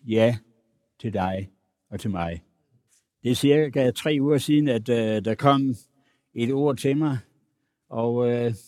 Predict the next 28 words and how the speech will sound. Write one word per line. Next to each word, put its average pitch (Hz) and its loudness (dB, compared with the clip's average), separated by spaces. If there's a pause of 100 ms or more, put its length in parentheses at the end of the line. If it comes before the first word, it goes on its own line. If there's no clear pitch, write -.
(160)
egentlig 143 -2
var 131 -2
det 131 -2
faktisk 143 -2
for, 117 -4
øh, 110 -2
kun 143 -2
en 135 2
enkelt 143 0
linje 143 2
til 147 2
at 135 4
begynde 135 2
med, 139 2 (760)
men, 123 0
øh, 120 2 (500)
det, 131 0
det, 139 2
den 151 0
linje, 151 2
den 147 2
blev 151 0
ved 156 4
med 170 0
at 135 0
arbejde 147 -2
i 143 -2
mig, 143 -2